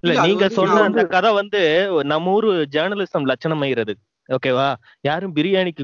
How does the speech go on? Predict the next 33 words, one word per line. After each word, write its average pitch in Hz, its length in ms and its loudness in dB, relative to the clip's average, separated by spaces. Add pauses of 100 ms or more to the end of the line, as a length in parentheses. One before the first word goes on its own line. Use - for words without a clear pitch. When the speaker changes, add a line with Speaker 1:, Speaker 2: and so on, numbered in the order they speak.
Speaker 1:
குஸ்காங்கிறக்காக 160 720 -2 (100)
சாகுறது 139 340 -2
வந்து 139 200 0
அவனுங்க 131 300 -2
வந்து 151 220 0
அப்படி 127 240 -2
போட்டா 170 460 -2 (280)
நல்லா 127 340 -2
பரபரப்பா 160 460 -2
இருக்குங்கிறது 131 440 -2 (160)
லாரி 135 360 0
டமால், 131 400 -2 (120)
பா-, 117 500 0
டிரைவர் 139 380 -2
பனால் 123 260 -2
கதை 120 220 -2
தான் 117 140 -2
அது. 98 180 -6 (280)
அதுக்குள்ள 127 420 -2
மிகப்பெரிய 175 440 -2
பிரச்சனை 160 440 -4
இருக்கும். 113 260 -2
அது 110 160 -2
தொடர்ந்து 175 440 0
அந்த 139 140 0
பொண்ணு 135 280 -2
வந்து 123 200 0
டிப்ரெஷனுக்குள்ள 127 680 -2
உள்ளாயிருக்கலாம். 113 680 -2 (200)
ஒரு, 120 360 2 (160)
என்ன 123 200 -2
சொல்றது, 113 340 -2 (560)
அஹ், 113 380 -2